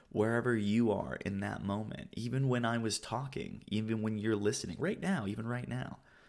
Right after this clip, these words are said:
very, very present moment. You may be driving, you know, <laughs> right in this moment. Hopefully you're driving safely, right? Using your blinkers. But if you're driving, are you functionally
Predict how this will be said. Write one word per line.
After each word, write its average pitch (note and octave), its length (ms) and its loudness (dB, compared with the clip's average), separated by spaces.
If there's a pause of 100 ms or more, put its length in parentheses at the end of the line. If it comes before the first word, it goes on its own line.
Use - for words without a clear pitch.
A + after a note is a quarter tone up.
(240)
very, A#2 440 -2 (360)
very A#2+ 340 0 (720)
present B2 460 -4 (180)
moment. F2 420 -4 (340)
You B2+ 120 4
may E3+ 100 2
be A#2 120 0
driving, F#2+ 680 -2 (480)
you F#2 140 -2
know, F2+ 280 -2
<laughs> B2+ 40 -20
right F#2+ 380 -4
in G2 160 -2
this F#2 200 -6
moment. - 340 -8 (480)
Hopefully G2+ 520 -2
you're F#2+ 120 -2
driving F#2+ 300 -2
safely, G2+ 500 -2 (240)
right? G2+ 300 -6
Using G2 320 -4
your G2 80 0
blinkers. G2+ 560 -2 (580)
But B2 320 2 (220)
if B2 240 2
you're G#2 400 2 (180)
driving, G2+ 800 -2 (540)
are G#2 80 6
you C3 220 0
functionally B2+ 1120 0